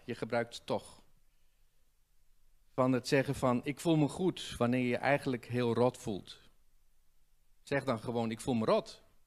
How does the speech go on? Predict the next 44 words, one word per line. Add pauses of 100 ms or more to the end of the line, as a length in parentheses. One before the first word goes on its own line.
(120)
Ik
voel
me
niet
goed.
Ik
voel
me
niet
lekker." (720)
Zeg
het
gewoon.
En
zeg
niet
van,
"Ja,
dat
is
oké
hoor. (160)
Ik
ben
oké." (600)
Nee. (2000)
Soms
heb
je
een
excuus
waarom
je
te
laat
bent.
Nou,
heel
vaak
zijn
dat
ook
witte
leugentjes.